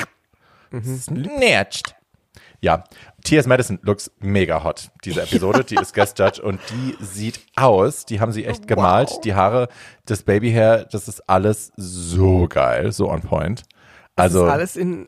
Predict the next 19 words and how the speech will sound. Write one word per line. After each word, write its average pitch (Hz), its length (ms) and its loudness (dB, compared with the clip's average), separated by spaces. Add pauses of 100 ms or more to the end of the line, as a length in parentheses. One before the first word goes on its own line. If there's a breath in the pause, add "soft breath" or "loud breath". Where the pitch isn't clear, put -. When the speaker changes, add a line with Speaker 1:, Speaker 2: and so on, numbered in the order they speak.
(160)
Speaker 1:
a 185 60 -6 (120)
few - 200 -2
Speaker 2:
Oh. - 40 -2
Speaker 1:
shades 147 320 -2
of 214 200 -6
blue. 160 520 2 (260 soft breath)
Speaker 2:
Ja. 95 380 0 (120)
Speaker 1:
Gorgeous. 143 680 0
Speaker 2:
A - 40 -4
little 92 160 2
bit 117 120 2
of 123 80 -2
yellow. 92 440 2 (480 soft breath)
Amazing, - 0 -
Speaker 1:
Gorgeous, 87 340 2
gorgeous. 80 260 -6
Speaker 2:
amazing, 82 420 -4
amazing, - 0 -
amazing. 85 640 -6